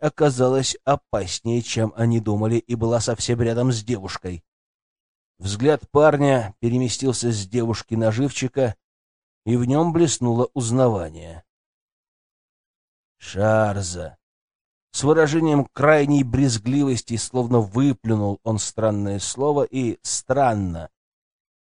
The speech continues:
словно мотнув кистью, дёрнул рукой. Шипение Живчика прервалось резким кашляющим звуком, и тот рухнул на пол, судорожно дёргая своими лапами в агонии.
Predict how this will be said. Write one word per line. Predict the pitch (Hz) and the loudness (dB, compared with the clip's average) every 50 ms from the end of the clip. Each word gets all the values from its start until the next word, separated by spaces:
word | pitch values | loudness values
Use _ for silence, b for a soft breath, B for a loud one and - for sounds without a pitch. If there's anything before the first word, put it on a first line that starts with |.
| _ _ | _ _
словно | - - - 127 131 127 131 131 120 | -14 -6 -2 -2 0 2 4 4 6
мотнув | 123 131 135 - _ 131 135 117 104 - - _ | 6 4 4 4 _ 2 2 2 2 -2 -10 _
кистью, | _ 160 170 139 107 - - - 101 90 80 - _ _ _ _ | _ -4 -4 -4 -4 -4 -8 -10 -10 -10 -10 -12 _ _ _ _
дёрнул | _ 95 117 123 120 117 113 117 113 110 | _ 0 0 2 2 2 2 0 2 0
рукой. | 117 110 - - 101 85 78 71 _ _ _ _ _ _ _ _ _ _ _ _ _ _ _ _ _ _ _ _ _ _ _ _ _ _ _ _ | 0 -2 -4 -8 -10 -10 -10 -14 _ _ _ _ _ _ _ _ _ _ _ _ _ _ _ _ _ _ _ _ _ _ _ _ _ _ _ _
Шипение | - - - 143 139 - 180 180 170 170 151 139 | -8 -2 -2 0 0 2 0 2 4 4 4 4
Живчика | 131 160 160 - - 139 - - 143 | 4 2 2 2 -2 -6 -2 -2 -2
прервалось | - _ 131 143 139 135 139 147 143 139 131 123 117 - - - _ _ _ | -2 _ 0 0 2 2 2 2 2 2 2 0 -2 -4 -6 -8 _ _ _
резким | - 107 120 147 151 127 - - 139 135 120 | -4 -2 0 0 0 0 -2 -2 -2 -4 -4
кашляющим | - - 135 135 117 - - 120 113 107 - - 117 113 107 | -2 0 0 0 0 0 0 0 0 0 -2 -2 -4 -4 -2
звуком, | 101 120 143 156 - 139 127 | -2 -2 -2 -2 -2 -4 -4
и | - 120 127 | -2 -4 -4
тот | - 139 120 - | -2 -2 -2 0
рухнул | 120 123 135 120 120 - 120 120 | 0 0 0 -2 -2 0 0 2
на | 117 117 131 143 143 | 2 4 4 4 4
пол, | - 143 135 113 - - _ _ _ _ _ | 4 2 2 2 0 -4 _ _ _ _ _
судорожно | - - - 156 160 151 147 139 139 127 110 123 123 113 | -8 -6 0 0 2 2 4 4 4 2 2 0 -2 -2
дёргая | 110 104 101 104 139 151 143 139 131 127 123 113 110 | -2 -6 0 4 4 6 6 4 2 0 -2 -2 -2
своими | - - 117 117 117 120 117 117 | -4 -4 -2 0 0 0 0 0
лапами | 113 117 123 120 - 120 113 113 113 | 2 2 2 2 2 0 0 2 2
в | 110 | 2
агонии. | 120 117 104 101 92 85 85 82 82 78 | 2 0 0 -4 -6 -4 -6 -8 -10 -12